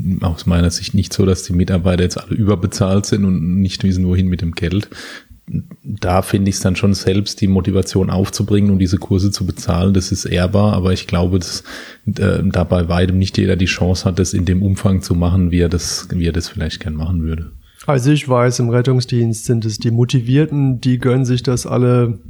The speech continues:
Speaker 2: sagen wir mal, drei, vier, fünf Jahre und der Rest macht's nicht. Also der scheitert einfach an dieser Hürde. Und, ähm, wir waren ja damals, wo wir angefangen haben, auch eigentlich so ein bisschen,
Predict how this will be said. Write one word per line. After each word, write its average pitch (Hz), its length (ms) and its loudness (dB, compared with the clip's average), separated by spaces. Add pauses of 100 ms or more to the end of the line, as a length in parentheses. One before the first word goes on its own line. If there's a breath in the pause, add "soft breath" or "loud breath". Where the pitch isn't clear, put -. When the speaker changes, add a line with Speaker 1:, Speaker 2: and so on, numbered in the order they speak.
(140)
Speaker 2:
sagen 117 260 -4
wir 117 80 0
mal, 117 320 2
drei, 123 260 2
vier, 123 200 0
fünf 123 340 0
Jahre 131 460 2 (540 loud breath)
und 127 180 2
der 123 100 2
Rest 107 300 -2
macht's 104 340 -4
nicht. - 380 -4 (160)
Also 117 260 2
der 107 400 0 (160)
scheitert 120 440 2
einfach 120 340 0
an 120 100 2
dieser 113 320 2
Hürde. 123 320 4 (560 loud breath)
Und, 113 640 -2
ähm, 104 380 -2 (760)
wir 117 600 0 (160)
waren 117 440 -2
ja 123 100 4
damals, 123 380 2
wo 117 120 0
wir 120 80 2
angefangen 127 640 2
haben, 120 320 2
auch - 600 -4
eigentlich 127 720 0
so 131 180 -2
ein 120 140 2
bisschen, 127 560 2